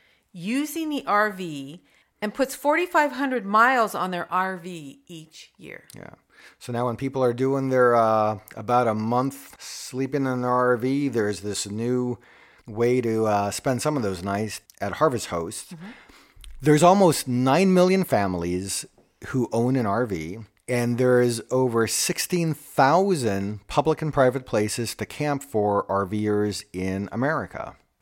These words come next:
Speaker 1: And I believe that's going to increase.
Speaker 2: It's been increasing.
Speaker 1: Yeah.
Speaker 2: Yeah.
Speaker 1: Another fun fact is a recent survey found that for a family of four, traveling by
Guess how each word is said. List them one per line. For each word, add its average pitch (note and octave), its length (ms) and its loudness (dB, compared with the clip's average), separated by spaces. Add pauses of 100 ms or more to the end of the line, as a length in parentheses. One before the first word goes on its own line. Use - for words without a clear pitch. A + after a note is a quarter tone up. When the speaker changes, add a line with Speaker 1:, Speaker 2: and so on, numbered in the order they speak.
(140)
Speaker 1:
And F#3+ 160 -10
I F3+ 120 -10
believe F3+ 460 -12
that's - 300 -12
going F3+ 300 -14
to E3+ 200 -20
increase. D#3+ 800 -20
Speaker 2:
It's G#2+ 220 -8
been A2 240 -4
increasing. D2+ 580 -10
Speaker 1:
Yeah. E3+ 300 -18 (160)
Speaker 2:
Yeah. - 80 -18 (340)
Speaker 1:
Another A#3+ 560 2 (100)
fun G#3 280 -4
fact G3 280 -4
is B3 200 -8
a G#3 80 -2
recent C4+ 400 -6
survey B3+ 440 -4
found F3 720 -4
that F3+ 380 -4
for G#3 100 -4
a F#3 60 0
family G#3 420 -2
of D4 100 -6
four, C#3 520 -8
traveling A3+ 500 -2
by G3 220 -2